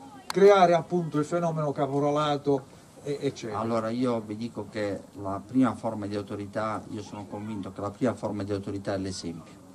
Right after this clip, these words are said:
Speaker 2: Se uno dà l'esempio, allora, come presidente della Confindustria che cosa succede? Uno, la mia azienda è certificata iso quattordicimilauno, è una certificazione ambientale. Non, è un'azienda chimica,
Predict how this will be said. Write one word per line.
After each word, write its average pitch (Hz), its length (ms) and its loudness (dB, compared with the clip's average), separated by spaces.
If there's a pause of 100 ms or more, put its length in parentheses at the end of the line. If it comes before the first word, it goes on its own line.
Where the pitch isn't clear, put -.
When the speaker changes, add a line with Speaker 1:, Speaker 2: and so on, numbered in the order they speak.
Speaker 2:
Se - 160 -6
uno 120 180 2
dà 101 120 0
l'esempio, 104 640 -2
allora, 104 260 -2
come 123 200 2
presidente 113 420 -2
della 107 100 0
Confindustria 110 640 -2
che 101 160 -14
cosa 101 160 -6
succede? 87 600 -8
Uno, 113 400 2 (100)
la 110 100 -2
mia 120 180 2
azienda 113 300 0
è 98 60 -2
certificata 104 600 -6
iso 101 220 -6
quattordicimilauno, 95 1080 -4 (380)
è 113 80 -4
una 113 140 2
certificazione 107 680 -6
ambientale. 95 640 -2 (540)
Non, 127 360 6
è - 80 -4
un'azienda 117 440 6
chimica, 143 640 4